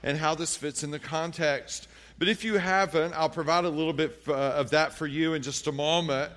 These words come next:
Uh, but, uh, suffice it to say that this is the chapter read at so many different weddings.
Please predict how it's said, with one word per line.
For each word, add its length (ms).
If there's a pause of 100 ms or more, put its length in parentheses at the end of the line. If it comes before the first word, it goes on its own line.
(280)
Uh, 300
but, 420
uh, 120
suffice 500
it 120
to 100
say 320
that 140
this 260
is 140
the 100
chapter 500
read 440
at 360
so 520 (260)
many 420
different 400
weddings. 720